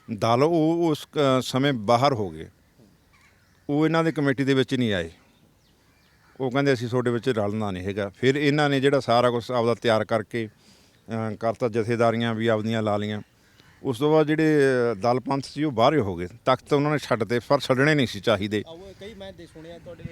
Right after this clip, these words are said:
Speaker 2: ਅ, ਸਿੰਘ ਜਥੇਬੰਦੀਆਂ ਨਾਲ ਜੁੜੇ ਹੋ, ਕਹਿੰਦੇ ਵੀ ਅਸੀਂ ਨਹੀਂ ਇਹਨਾਂ ਨੂੰ ਆਪਸ, ਅ, ਜਿਹੜਾ ਦਿੱਤਾ ਸਾਰਾ ਕੁਛ ਤਖਤ ਛੱਡ ਦਿੱਤੇ,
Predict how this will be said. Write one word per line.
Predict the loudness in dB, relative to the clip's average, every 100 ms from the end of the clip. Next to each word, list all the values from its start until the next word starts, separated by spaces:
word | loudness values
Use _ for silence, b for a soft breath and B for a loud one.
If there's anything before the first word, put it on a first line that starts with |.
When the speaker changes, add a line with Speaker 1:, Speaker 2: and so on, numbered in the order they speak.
| -12 -12
Speaker 2:
ਅ, |
ਸਿੰਘ | -10 -8 -6
ਜਥੇਬੰਦੀਆਂ | -6 -6 -6 -4 -4
ਨਾਲ | -4
ਜੁੜੇ | -4 -2
ਹੋ, | -2 -2
ਕਹਿੰਦੇ | -2 -2
ਵੀ | 0 -2
ਅਸੀਂ | -2 -2
ਨਹੀਂ | 0 0 -2 b b b -2
ਇਹਨਾਂ | 2
ਨੂੰ | 2 2 2
ਆਪਸ, | 2 0
ਅ, | -4 -2 -4 -6 -6
ਜਿਹੜਾ | -4 0 2 0
ਦਿੱਤਾ | -2 -6 -2 -2
ਸਾਰਾ | 0 -2
ਕੁਛ | -2 -4
ਤਖਤ | -4 -6
ਛੱਡ | -6 -8
ਦਿੱਤੇ, | -6 -6 -6